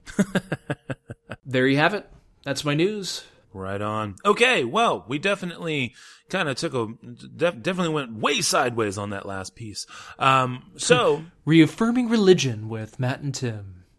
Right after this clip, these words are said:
Speaker 2: No, seriously though, I mean, it is kind of, it does kinda piss me off that it, it, it just, it really irritates me. I understand where both sides are coming from. That's what irritates me, is I get where both sides of this argument are coming from. It's just people get so blinded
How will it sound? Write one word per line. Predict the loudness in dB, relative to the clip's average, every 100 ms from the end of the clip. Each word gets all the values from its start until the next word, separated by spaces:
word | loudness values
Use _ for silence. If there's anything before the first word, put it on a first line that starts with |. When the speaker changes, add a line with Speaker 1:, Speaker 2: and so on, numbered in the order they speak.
| _ _ _
Speaker 2:
No, | -4 -2
seriously | -4 -2 -2 -2 0
though, | 0 0
I |
mean, | -2 -4
it | -6
is | -6 -6
kind | -6 -4
of, | -4 -6
it | -8
does | -8 -6
kinda | -8 -8
piss | -8 -8 -6
me | -6
off | -6 -8 -12 _ -20 -20 -8
that | -4 -2 -4 _ _ _ -4
it, | -4 -2
it, | -6 -6
it | -6 -2
just, | -2 -4
it | -6
really | -2 -2 -2
irritates | -2 -4 -6 -12 -14
me. | -20 -10
I | -4 -2
understand | -4 -6 -6 -6 -6 -6 0
where | 0
both | 4 2 2
sides | -2 -2 -4
are |
coming | -6 -6 -6
from. | -10 -14 0
That's | 0 0 -2
what | -2
irritates | 0 -2 -2 -6 -6
me, | -12
is | -8
I | -8
get | -6 -2 -4 -2
where | -4
both | -2 -2 -2
sides | -4 -8 -8 -8
of |
this | -8 -6
argument | -6 -6 -10
are | -10
coming | -8 -8 -8
from. | -8 -10 -10
It's | -8
just | -10 -6
people | -6 -6
get | -6 -6
so | -6 -2 -2
blinded | -2 -6 -4 -4 -4 -6 -6